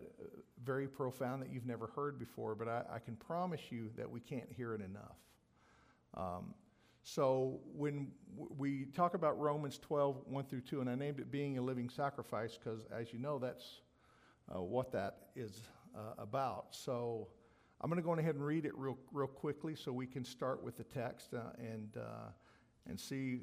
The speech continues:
uh, exactly what God has for us. This is, uh, the Word of God. So,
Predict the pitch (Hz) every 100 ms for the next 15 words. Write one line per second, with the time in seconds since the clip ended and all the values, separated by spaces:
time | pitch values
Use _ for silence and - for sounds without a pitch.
0 | - 117 113 117 - 113 123 117 - 120
1 | 104 117 104 110 113 - 120 123 123 -
2 | 127 120 107 107 107 - 113 113 104 110
3 | 92 76 - - - -